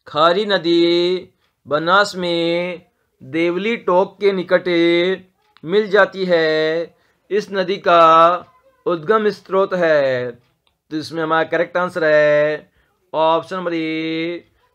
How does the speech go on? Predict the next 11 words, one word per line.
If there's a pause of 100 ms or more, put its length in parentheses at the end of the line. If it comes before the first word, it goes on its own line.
बिजराल
ग्राम
की
पहाड़ी (360)
देवगढ़
राजसमंद (1040)
खारी
नदी
का (680)
स्रोत
है